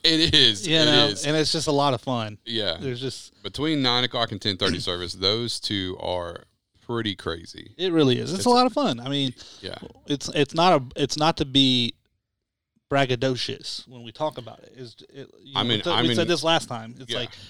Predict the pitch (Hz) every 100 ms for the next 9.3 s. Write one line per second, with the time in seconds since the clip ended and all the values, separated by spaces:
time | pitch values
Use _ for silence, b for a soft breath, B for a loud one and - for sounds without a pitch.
0 | B 139 - 127 147 151 139 127 139 -
1 | - B B B B 123 131 113 - 120
2 | 120 120 113 113 135 139 123 113 120 -
3 | _ _ _ _ - 120 107 110 127 -
4 | 120 113 131 127 120 120 - 113 113 -
5 | 110 135 - - 113 110 120 117 113 -
6 | 113 113 110 - B B 123 110 110 107
7 | _ _ _ - 120 110 127 123 120 123
8 | 110 120 110 117 113 - 127 127 110 107
9 | - 107 107